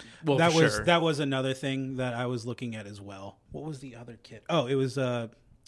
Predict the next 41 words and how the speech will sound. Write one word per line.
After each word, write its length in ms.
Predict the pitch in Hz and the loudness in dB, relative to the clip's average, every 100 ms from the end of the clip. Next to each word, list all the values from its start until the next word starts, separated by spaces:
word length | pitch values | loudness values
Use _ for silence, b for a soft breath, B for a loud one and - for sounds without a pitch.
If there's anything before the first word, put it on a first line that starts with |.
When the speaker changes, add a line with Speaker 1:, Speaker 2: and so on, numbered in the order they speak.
| - | -16
Speaker 2:
Bilstein, 580 | 135 151 143 - 107 98 _ _ _ - | -4 -2 -2 -4 -12 -16 _ _ _ -12
uh, 280 | 113 101 107 | -10 -10 -10
lift 240 | 104 101 | -10 -12
kit, 220 | - 98 _ | -16 -18 _
li-, 280 | 123 120 127 127 127 | -10 -6 -6 -8 -8
lift 300 | 127 - - | -10 -10 8
Speaker 1:
Oh, 240 | 147 147 | 8 10
Speaker 2:
slash 80 | 123 | 6
Speaker 1:
yeah. 120 | 127 | 4
Speaker 2:
leveling 200 | 113 113 | 4 0
kit. 300 | 110 110 104 B B B B | -6 -10 -12 B B B B
And 160 | 131 123 | -6 -4
it 60 | |
was, 460 | 123 117 113 101 - - 131 | -4 -4 -6 -8 -8 -8 -8
<clears throat> 240 | 117 113 123 | -8 -8 -8
I 60 | |
believe 360 | 127 135 147 147 | -6 -4 -4 -2
I 100 | 123 | -6
found, 640 | - 156 160 165 175 147 - - | -6 -6 -4 -4 -4 -8 -12 -14
there 100 | 139 | -8
was 140 | 127 117 | -8 -4
one, 220 | 143 151 | -4 -2
I 40 | |
think 180 | 127 160 | -4 -4
it's 100 | 147 | -4
called 200 | - 139 123 | -2 -2 0
Yoda 260 | 120 120 | -2 -2
Mafia 420 | 117 107 - 123 | -2 -6 -8 -8
is 140 | 123 110 | -8 -10
the 80 | 113 | -10
website, 480 | 113 113 131 120 113 | -10 -10 -10 -8 -10
and 80 | |
they 100 | 113 | -12
do 320 | 104 110 107 - | -12 -12 -12 -12
a 60 | 110 | -12
lot 180 | 104 | -10
of 180 | 104 - | -12 -14
parts 260 | - 110 - | -14 -14 -16
for 120 | - | -18
Toyotas, 420 | - 110 107 107 | -16 -12 -12 -10
obviously. 520 | 107 110 113 - 120 | -12 -10 -12 -10 -12